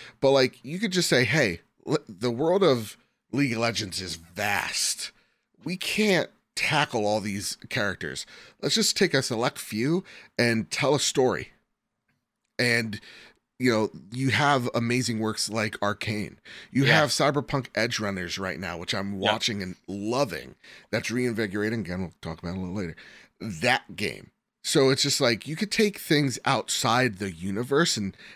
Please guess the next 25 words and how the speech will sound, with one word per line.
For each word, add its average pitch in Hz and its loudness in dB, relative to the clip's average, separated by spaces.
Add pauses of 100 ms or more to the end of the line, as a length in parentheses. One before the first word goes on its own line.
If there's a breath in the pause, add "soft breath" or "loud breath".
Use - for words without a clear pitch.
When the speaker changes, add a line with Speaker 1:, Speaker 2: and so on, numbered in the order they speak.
Speaker 1:
and 110 -4
tell - 0
stories 120 0 (120)
about 143 2
them 180 4
and 107 -2
have 131 0
Speaker 2:
Mm-hmm. 123 -6
Speaker 1:
people 117 -4
interested 120 -4 (360 loud breath)
and 113 0
wanna 120 0
experience 110 0
those 78 -8
things. 76 -10 (320 loud breath)
A 147 6
la 151 6
The 143 4
Witcher 147 2 (220)
as 113 0
well, 92 2
another 95 2
Speaker 2:
Yeah. 180 4
Speaker 1:
great 160 -4
example. 123 -2